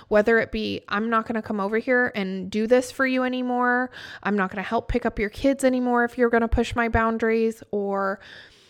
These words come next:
"If you're gonna make comments about my weight, I'm gonna not spend time with you." And that can be difficult, but you have to make consequences or somebody will always be willing to push the boundaries.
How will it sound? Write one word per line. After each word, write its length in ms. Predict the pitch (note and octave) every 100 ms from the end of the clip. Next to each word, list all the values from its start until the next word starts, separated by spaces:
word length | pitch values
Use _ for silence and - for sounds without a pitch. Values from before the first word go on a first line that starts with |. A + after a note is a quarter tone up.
| _ -
"If 140 | A3
you're 140 | A#3+ A#3+
gonna 140 | B3
make 200 | B3+ B3
comments 380 | - A3 A3+ A3+
about 220 | A3+ -
my 120 | G#3
weight, 320 | G3 G3+ A3+ -
I'm 100 | G3+
gonna 220 | G3+ G3
not 240 | F#3+ F#3+ -
spend 280 | - G3
time 300 | - F#3+ G#3
with 240 | A3+ A#3+ B3
you." 400 | A#3 A#3 A#3 A#3 - - - A3+
And 240 | A3+ G#3+ -
that 220 | A#3 -
can 160 | - C#4
be 100 | A#3+
difficult, 800 | G3+ F#3 - A#3+ C4+ C#4+ - - - -
but 120 | A3
you 160 | A3+ G#3+
have 420 | G3 - G#3+ A3
to 100 | B3+
make 220 | A3+ -
consequences 840 | - F#3+ F#3 A#3 - B3 - C4 -
or 100 | G#3
somebody 400 | - G3+ G#3 A3+
will 220 | A3+ - -
always 360 | G3 G#3+ G#3+
be 160 | - G#3+
willing 480 | G#3 F#3 F3+ F3+ F3+
to 140 | F#3+
push 520 | - - E3+ - - _
the 140 | - -
boundaries. 720 | C3 - - - - -